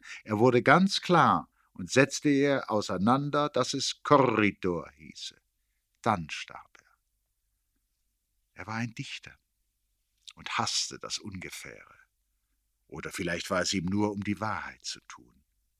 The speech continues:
Oder es störte ihn, als letzten Eindruck mitzunehmen, dass die Welt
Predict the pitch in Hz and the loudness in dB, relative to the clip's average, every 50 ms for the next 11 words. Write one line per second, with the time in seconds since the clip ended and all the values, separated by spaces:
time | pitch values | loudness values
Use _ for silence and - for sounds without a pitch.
0 | _ _ _ _ _ _ _ _ _ _ _ - 87 85 92 90 - - - - | _ _ _ _ _ _ _ _ _ _ _ -12 -10 -8 -4 -2 0 0 4 6
1 | 110 110 110 110 - 104 92 90 95 90 92 - 85 90 - - 101 110 117 - | 6 6 6 6 4 0 0 0 -2 -2 -2 -4 -4 -4 -2 2 2 2 2 4
2 | - - - - 123 - 107 110 113 113 113 - 107 107 104 - 107 110 110 - | 2 2 2 0 -2 0 4 6 6 6 6 4 2 0 0 2 4 2 4 4
3 | - - 110 101 104 107 107 104 107 107 107 98 101 - - - 104 98 87 98 | 2 0 2 2 4 4 2 2 0 -2 -4 -4 -6 -8 -6 -6 -6 -4 -4 -4
4 | 98 98 95 92 - - | -6 -6 -8 -10 -14 -20